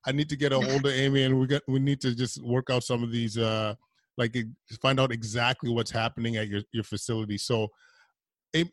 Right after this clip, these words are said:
just walk me through. So you started actually in October. So, and this started a, a, a week, a month later. So tell me your process, what happened, and, uh,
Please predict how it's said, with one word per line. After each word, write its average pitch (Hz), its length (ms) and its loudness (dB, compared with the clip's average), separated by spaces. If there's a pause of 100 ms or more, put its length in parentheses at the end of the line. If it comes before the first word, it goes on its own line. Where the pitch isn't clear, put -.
(100)
just 175 180 2
walk 202 280 2
me 214 80 0
through. 175 220 4
So - 100 0
you 156 160 8
started 180 380 2
actually 151 560 -2
in 139 360 4 (800)
October. 123 580 4
So, 135 280 4
and 135 200 4
this 156 140 2
started 139 380 4
a, 117 120 4 (120)
a, 113 120 0 (120)
a 113 60 2
week, 127 260 0 (100)
a 120 80 2
month 135 300 2
later. 135 240 4
So 120 160 2
tell 151 200 4
me 175 300 2 (320)
your 131 160 0
process, 139 540 2
what 131 160 2
happened, 127 500 0
and, 113 240 -2
uh, 110 300 0